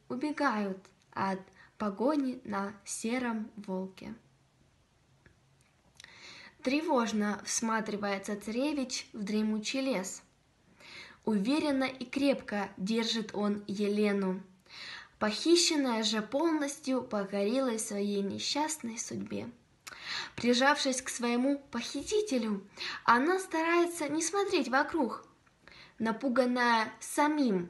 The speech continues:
похищением, лесом, волком. Волк вызывает особый интерес у зрителя. У него особенные глаза, человеческие. Перед нами оборотень или волколак, как его называли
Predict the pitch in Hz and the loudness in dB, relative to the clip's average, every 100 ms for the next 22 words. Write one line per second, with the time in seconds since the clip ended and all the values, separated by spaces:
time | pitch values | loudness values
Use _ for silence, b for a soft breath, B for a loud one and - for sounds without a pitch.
0 | - 233 214 220 - 277 320 311 208 190 | -6 -6 -4 -4 -4 -2 0 0 0 0
1 | 180 - - _ _ _ _ _ _ - | -2 -6 -20 _ _ _ _ _ _ -4
2 | 208 214 208 208 208 196 220 - _ - | 2 2 2 -2 -4 -4 -6 -14 _ -20
3 | - 214 226 220 202 190 208 - _ _ | -4 -2 -2 -2 -2 -2 -4 -14 _ _
4 | B B B B B B 233 359 349 233 | B B B B B B 4 4 6 0
5 | 220 226 262 254 - 208 - 254 247 240 | 2 6 8 6 0 -2 2 4 2 0
6 | 254 330 277 240 240 240 226 202 190 185 | 0 4 4 2 -2 -2 -2 0 0 0
7 | 202 B B B B 240 247 254 247 262 | -2 B B B B 2 4 4 2 4
8 | 339 330 - 214 - 311 285 277 269 262 | 6 6 4 -2 2 2 4 4 4 2
9 | 262 254 - 196 214 226 233 277 262 214 | 2 2 -2 -2 0 0 2 4 4 2
10 | 196 - - 233 247 262 262 208 202 - | -2 -4 -2 2 2 2 2 2 -2 -4
11 | - 202 190 - B B - 233 247 330 | -6 -6 -6 -8 B B -2 0 4 4
12 | 320 320 320 330 214 220 214 214 220 - | 4 0 2 4 4 4 2 2 -4 -2
13 | 269 269 233 262 262 339 349 240 - - | 0 2 2 2 4 6 6 4 0 -4
14 | 208 208 220 214 285 277 214 214 214 214 | -4 -2 -4 0 2 2 2 -2 -4 2
15 | 226 240 240 226 | 4 4 2 -2